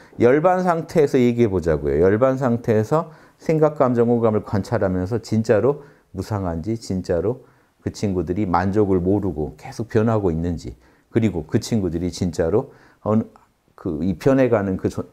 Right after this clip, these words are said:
그 현상들을 관찰해 봤을 때 "이게 에고야"라고 할 게 없-, 없는지, 진짜로 없는지, 계속 변해갈 뿐이고 고정된 에고라는 게 없는지, 거기 고정된 실체가 없는지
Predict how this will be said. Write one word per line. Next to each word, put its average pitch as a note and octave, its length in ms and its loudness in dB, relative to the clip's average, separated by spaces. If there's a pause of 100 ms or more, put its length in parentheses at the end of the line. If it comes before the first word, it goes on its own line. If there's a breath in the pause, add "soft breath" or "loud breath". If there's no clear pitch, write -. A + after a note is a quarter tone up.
(120)
그 F2 300 0
현상들을 C3 720 0
관찰해 F#2+ 440 -2
봤을 E2 320 -4
때 B2+ 240 -2 (1200 soft breath)
"이게 C#3 440 4
에고야"라고 A2+ 640 2
할 B2+ 240 -8
게 A2 140 2
없-, A2+ 280 2 (340)
없는지, F#2+ 540 -2 (300)
진짜로 F2+ 500 -2
없는지, D#2 480 -6
계속 - 360 -10
변해갈 G2 500 0
뿐이고 D#2+ 280 -8 (120)
고정된 F#2+ 580 0 (140)
에고라는 E2+ 580 0
게 D2+ 80 -4
없는지, D#2+ 460 -4
거기 B1+ 220 -16 (720)
고정된 G2 380 2
실체가 A#2+ 460 -4
없는지 E2+ 460 -2